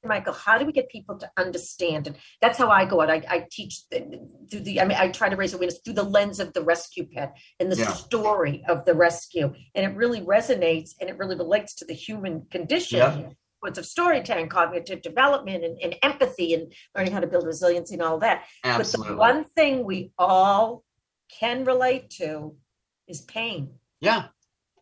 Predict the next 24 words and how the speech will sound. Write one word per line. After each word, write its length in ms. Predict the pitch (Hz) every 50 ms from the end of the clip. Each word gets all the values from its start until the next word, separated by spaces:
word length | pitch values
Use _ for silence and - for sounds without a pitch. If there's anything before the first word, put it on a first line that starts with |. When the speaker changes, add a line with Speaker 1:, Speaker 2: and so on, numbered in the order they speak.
| _ -
Speaker 2:
Yeah. 320 | 151 175 - - 110 - - _ _ _ _ _ -
Speaker 1:
Pain. 400 | 214 208 208 196 156 139 139 - - -
And 200 | 202 190 185 190
that's 420 | 196 196 240 247 - - - - -
one 540 | 175 170 190 202 208 202 196 196 196 196 - _ _ _ -
way 680 | 180 170 175 196 208 208 214 202 180 170 160 156 151 - _ -
that 120 | 180 170 -
you 300 | - 175 185 185 180 143 -
do 360 | - 208 220 202 202 196 190
start 640 | - - - - - 214 196 190 202 - - - _ -
to 360 | - 208 196 190 180 165 156 - - _ _ _ _ _ _ _ _ _ _ _ _ _ -
kind 280 | - 226 220 208 202
of, 160 | 208 175 - 185
you 60 | 202
know, 140 | 196 185 185
tell 260 | - - - 208 190 196
the 100 | 196 190
story 360 | - - - 240 262 247 208
of 100 | 175 151
why 460 | 151 143 156 180 185 196 208 214 214
you 180 | 202 185 202 208
should 300 | 196 - - 208 190 -
Speaker 2:
Yeah. 80 | 170 160
Speaker 1:
care 500 | - - 220 254 302 294 - - - _